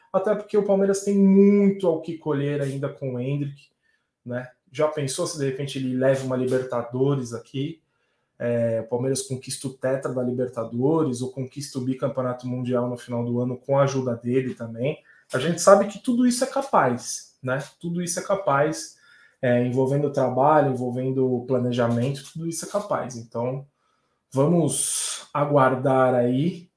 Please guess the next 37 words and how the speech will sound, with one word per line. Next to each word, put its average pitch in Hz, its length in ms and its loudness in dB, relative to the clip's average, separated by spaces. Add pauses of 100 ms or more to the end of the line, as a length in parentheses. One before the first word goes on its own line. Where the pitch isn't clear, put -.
(120)
É, 120 720 0 (100)
não 135 320 2
se - 180 -4
sabe 147 360 4
ainda 139 140 0
se - 120 -6
o - 20 -20
Palmeiras 131 360 -2
aceitou 123 520 -4
ou 147 160 4
declinou 127 460 -2
da 127 80 0
oferta. 131 580 0 (540)
Se - 120 -4
eu 120 40 -2
falasse 127 420 0
que - 60 -4
aceitou, 127 420 -4
seria 127 260 -2
uma 127 240 -2
mentira 123 520 0
da 120 100 0
minha 117 160 0
parte, 143 540 -2
não 131 80 -2
uma 131 80 -2
mentira 127 460 -4
do, 117 380 -4 (760)
do, 120 520 0 (160)
do, 120 340 -4
do, 113 280 -6
do 117 140 -6
Palmeiras 120 440 4
Online, 120 360 2
no 120 180 -2
caso. 135 500 2 (960)
Então, 135 640 4